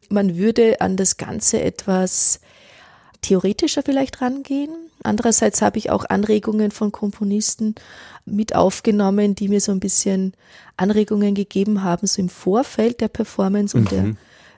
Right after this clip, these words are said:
Speaker 1: während der Entwicklung auch ein bisschen Struktur reinzubringen. Also wir haben zum Beispiel bei den Kippschaltern die, ja, die, äh, Geburtsdaten verwendet, um da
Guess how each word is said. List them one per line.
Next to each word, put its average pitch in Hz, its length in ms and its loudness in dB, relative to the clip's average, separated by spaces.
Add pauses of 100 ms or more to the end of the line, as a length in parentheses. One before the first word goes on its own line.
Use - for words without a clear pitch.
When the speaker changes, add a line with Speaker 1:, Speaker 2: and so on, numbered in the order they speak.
(140)
Speaker 1:
während 220 360 4
der 240 100 4
Entwicklung 254 760 2 (340)
auch 196 260 2
ein 214 60 -2
bisschen 202 260 0
Struktur 269 480 -2
reinzubringen. 226 720 0
Also 185 200 2
wir 190 120 2
haben 190 280 0 (280)
zum 190 200 -2
Beispiel 180 400 0
bei 190 120 0
den 190 140 -2
Kippschaltern 202 760 0
die, 190 220 -2 (600)
ja, 185 320 -2
die, 196 300 -4
äh, - 120 -2
Geburtsdaten 233 800 0
verwendet, 214 580 2
um 196 200 0
da 190 280 -2